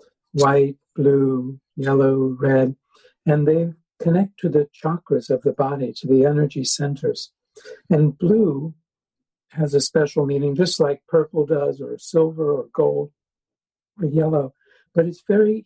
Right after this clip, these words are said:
healing and very peaceful. So she was getting a healing energy and a beautiful, peaceful energy. So I think that's very good that she had that experience.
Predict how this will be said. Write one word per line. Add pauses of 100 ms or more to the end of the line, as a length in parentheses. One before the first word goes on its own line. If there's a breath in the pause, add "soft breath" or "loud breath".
(120)
healing
and
very
peaceful. (480)
So
she
was
getting
a
healing
energy (600)
and
a
beautiful,
peaceful
energy. (360)
So
I
think
that's
very
good (100)
that
she
had
that
experience.